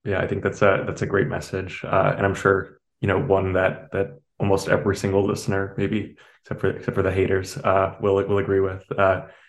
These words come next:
well, Zach, thank you so much for being a guest on the New Books Network. Um, the, the book is The Princeton Guide to Historical Research. And, uh, I mentioned at the beginning, uh, but this is, we're, we're,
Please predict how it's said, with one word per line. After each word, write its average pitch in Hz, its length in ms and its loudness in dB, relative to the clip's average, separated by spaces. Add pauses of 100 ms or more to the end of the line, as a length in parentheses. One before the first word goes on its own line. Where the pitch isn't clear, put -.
(140)
well, 113 220 4
Zach, 107 360 0
thank 117 160 0
you 147 60 4
so 127 140 0
much 110 140 0
for 95 280 2
being 95 180 0
a 90 40 -4
guest 95 220 0
on 95 80 -6
the 92 60 -4
New 90 60 -6
Books 90 220 -6
Network. 92 640 0
Um, - 420 -4 (140)
the, 98 220 -2
the 147 140 -2
book 98 160 2
is 95 100 -4
The 98 60 0
Princeton 104 440 0
Guide 92 260 2
to 92 40 -4
Historical 98 380 0
Research. 95 500 0
And, 98 340 -2 (460)
uh, 98 40 -2
I 107 180 2
mentioned 107 260 2
at - 80 -4
the 101 60 0
beginning, 98 560 2
uh, 95 260 0
but - 320 -6
this - 160 0
is, - 180 -8
we're, - 200 -6
we're, - 220 -6